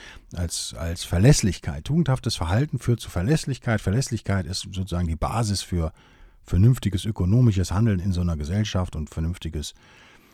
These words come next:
äh, wie ein Rechtssystem sozusagen, was ja auch oft auf eben der Annahme basiert, dass man gut sein soll. Ähm,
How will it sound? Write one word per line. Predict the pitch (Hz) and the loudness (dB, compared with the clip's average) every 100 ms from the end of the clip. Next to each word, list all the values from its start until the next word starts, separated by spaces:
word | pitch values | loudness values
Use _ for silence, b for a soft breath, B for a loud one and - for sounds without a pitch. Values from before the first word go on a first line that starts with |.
| B - | B -12
äh, | 104 - 95 | -8 -6 -4
wie | 87 | -2
ein | |
Rechtssystem | 85 110 - 95 - 73 73 | 2 2 2 -2 -4 -6 -6
sozusagen, | 69 - 87 82 - - - | -10 -12 -12 -12 -12 -16 -12
was | 78 80 - | -6 -4 -2
ja | - | -2
auch | - - - | -4 -8 -8
oft | 95 - - | -6 -6 -8
auf | 80 - | -10 -6
eben | 85 80 76 - - | -6 -4 -8 -12 -12
der | - - | -8 0
Annahme | 101 92 87 | 4 4 4
basiert, | 78 87 82 104 131 95 | 2 0 2 6 6 6
dass | 87 | 2
man | 95 90 95 | 4 4 2
gut | 95 143 | 2 2
sein | - 85 92 | 2 2 4
soll. | 113 98 71 B B B B B _ | 4 4 0 B B B B B _
Ähm, | - 82 82 87 | -2 -2 -2 -6